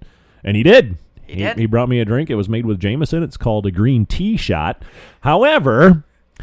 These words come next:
Speaker 1: Carmen fell in love with it and kept ordering 'em and wanted to find out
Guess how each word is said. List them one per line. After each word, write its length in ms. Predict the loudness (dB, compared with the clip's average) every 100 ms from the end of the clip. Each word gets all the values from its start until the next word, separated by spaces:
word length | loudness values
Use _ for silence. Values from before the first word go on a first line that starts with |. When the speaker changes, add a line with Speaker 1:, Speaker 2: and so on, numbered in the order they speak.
| -20 _ _ 0
Speaker 1:
Carmen 460 | 2 4 2 2
fell 220 | 2 0
in 100 | 2
love 440 | 0 -2 0 0 2
with 220 | 0 0
it 220 | -2 -4 -10 -8
and 560 | -4 -2 -2 -2 -4 -2
kept 260 | -2 -2 -2
ordering 400 | 0 0 0 0
'em 180 | -2 -2
and 220 | -2 0
wanted 300 | 0 -2 -2
to 160 | -6 -4
find 260 | -2 -2
out 240 | -2 -4